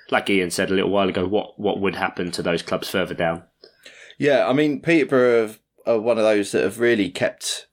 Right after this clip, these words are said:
Speaker 2: kept afloat, to be honest, by buying non-league players. Um, w-, our scouting's been brilliant. Buying non-league
Speaker 1: Yeah,
Speaker 2: players
Speaker 1: always been very, very
Speaker 2: and
Speaker 1: good.
Speaker 2: then, and then selling them on after getting a couple of years out of them.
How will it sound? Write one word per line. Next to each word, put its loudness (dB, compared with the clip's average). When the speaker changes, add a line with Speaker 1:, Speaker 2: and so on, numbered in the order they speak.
Speaker 2:
kept -4
afloat, -2
to -12
be 0
honest, -2
by 2
buying 0
non-league -2
players. -2
Um, 2
w-, -2
our 0
scouting's -2
been -4
brilliant. -4
Buying 0
non-league 2
Speaker 1:
Yeah, -20
Speaker 2:
players 4
Speaker 1:
always 4
been 0
very, 2
very 2
Speaker 2:
and 2
Speaker 1:
good. 4
Speaker 2:
then, 0
and 0
then 0
selling 0
them -2
on -2
after -6
getting -2
a -6
couple -4
of -2
years 2
out 0
of -8
them. -10